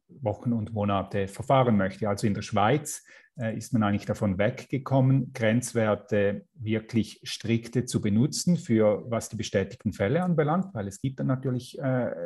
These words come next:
damit Probleme. Die, diese Zahlen sind stark, sehr stark abhängig vom ähm, vom Testregime, äh, das gemacht wird, von der Art der Tests, die, die benutzt werden. Und jetzt beispielsweise über diese Sommer-,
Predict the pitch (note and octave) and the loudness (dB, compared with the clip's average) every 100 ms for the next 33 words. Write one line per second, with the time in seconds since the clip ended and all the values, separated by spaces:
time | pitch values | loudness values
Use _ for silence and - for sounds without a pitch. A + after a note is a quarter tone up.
0 | E2 - A#2+ A#2 - - G#2 G2+ A2 E3 | -8 0 2 2 0 -4 -2 2 2 2
1 | C#3+ A#2 G#2 G#2+ A2+ - A#2 G#2+ A2+ - | 2 -2 -4 -6 -12 -2 0 2 0 2
2 | G2+ F#2 - G2 G#2+ G#2 G2 - G#2+ A2+ | 0 0 0 2 2 0 -4 -4 -4 -4
3 | - - - A2+ - - A2 G#2 - B2+ | -8 -14 -6 -6 -6 -6 -2 -2 -2 0
4 | A2+ A2 G#2 G#2+ G#2 G2+ - - - - | 2 0 0 -2 0 -2 -6 -18 -18 -18
5 | _ - A2+ G2+ G2 G2+ - - G#2 G2 | _ -8 -2 -2 -2 -4 -6 -6 -6 0
6 | C#3+ D#3+ - D3+ E3+ D#3+ E3 D3 C#3 C3 | 2 2 4 2 4 2 2 2 0 2
7 | C3+ - B2+ C3 - C3 - G#2 F#2+ G2 | -2 0 0 -2 -2 -6 -4 -2 0 0
8 | - G#2+ A2+ - G2 - A2+ - - - | 2 0 0 -4 -6 0 0 0 -10 -4
9 | A2+ G#2+ G#2+ - G#2+ G2+ G2 A2 A#2 D3+ | -2 0 -2 -2 -2 -2 -2 -2 0 0
10 | - C#3 C3 D#3+ D#3 A2+ G2+ - G2+ G#2+ | -2 0 2 0 -2 -2 -4 -6 -6 -6
11 | A2+ - A2 G#2+ G#2 A2 F#2+ G#2+ G#2+ G2 | -8 -4 -4 -2 -4 -6 -4 -2 -2 -4
12 | - B2+ C#3 C3 | 0 2 4 2